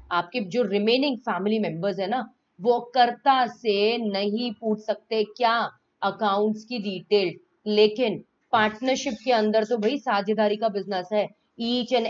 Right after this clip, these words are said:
every partner has got a right to demand, inspect and copy the accounts of the firm। यार एक बात बताओ, inspection का right,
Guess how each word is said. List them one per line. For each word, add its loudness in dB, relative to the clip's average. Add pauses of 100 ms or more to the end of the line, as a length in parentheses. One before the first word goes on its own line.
(100)
every 0 (160)
partner 0 (160)
has -4
got -4
a -2 (120)
right 0 (400)
to -4 (140)
demand, 0 (480)
inspect -2 (300)
and -2 (120)
copy 2 (320)
the 2
accounts -4
of -6
the -2 (380)
firm। 2 (440)
यार 2
एक -2
बात 2
बताओ, -2 (500)
inspection 0
का 4
right, 0